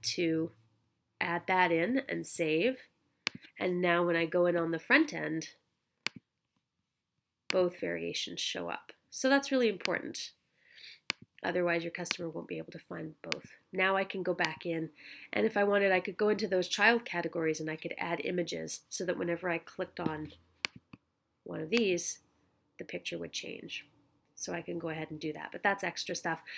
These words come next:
I also need to go back in and add a product description, which would show up down here, and all of that stuff. But that's basically how you do it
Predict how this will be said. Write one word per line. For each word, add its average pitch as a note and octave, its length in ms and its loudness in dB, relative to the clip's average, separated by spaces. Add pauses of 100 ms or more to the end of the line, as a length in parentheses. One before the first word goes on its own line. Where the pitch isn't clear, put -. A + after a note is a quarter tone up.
(120)
I - 60 4
also A#3+ 240 6
need G3 100 2
to F#3+ 80 -4
go F3 140 2
back D#3+ 280 -2
in D#3+ 140 -2
and D3+ 100 -4
add D#3 200 -6
a - 20 -10
product D3+ 400 -8
description, D#3 540 -6
which D3+ 180 -6
would D#3+ 100 -10
show E3+ 160 -6
up D#3 140 -10
down D3 220 -8
here, D3+ 320 -8 (440)
and F#3 120 0
all F#3 180 2
of D#3+ 80 -2
that - 220 -6
stuff. - 260 -8
But G3+ 140 -2
that's B3 240 8
basically A3+ 920 6
how F#3+ 260 -2
you F#3+ 160 0
do E3+ 200 4
it - 280 -2